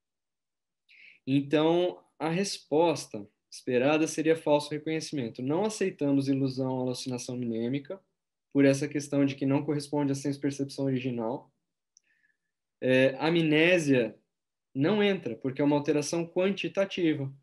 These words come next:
né? Então, não, não é que ele tem um trecho que ele perdeu de memória, não é isso.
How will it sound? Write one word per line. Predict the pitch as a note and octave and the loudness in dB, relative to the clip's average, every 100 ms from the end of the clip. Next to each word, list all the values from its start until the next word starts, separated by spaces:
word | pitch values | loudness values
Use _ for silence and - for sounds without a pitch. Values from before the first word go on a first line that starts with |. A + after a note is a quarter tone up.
| _ | _
né? | B2+ C3+ | -4 0
Então, | C#3 C#3 C3 C#3 | 0 -2 -6 -4
não, | D3 D3+ D#3 D3+ D3+ C#3+ C#3 _ _ _ _ _ _ _ _ _ | -4 -6 -8 -10 -10 -12 -16 _ _ _ _ _ _ _ _ _
não | - C#3 | -4 2
é | D3 E3+ | 2 2
que | F3 | -2
ele | D#3+ D#3 _ _ | -4 -8 _ _
tem | D3 C#3+ | 0 2
um | C#3+ C#3 C#3 C3+ | 2 0 -2 -2
trecho | C3+ D3 D3+ D3 C#3 | 4 6 6 2 -4
que | C#3 | -2
ele | C#3 | 2
perdeu | D3 C3 C3+ C#3 C3 B2+ _ | 2 4 6 6 6 -2 _
de | B2+ B2+ | -4 -2
memória, | B2+ B2 C3 B2 B2 B2 _ _ - | 0 2 0 0 -4 -12 _ _ -16
não | C#3+ C#3+ | -10 -4
é | D#3 C3+ | -2 -2
isso. | A#2 - | -4 -12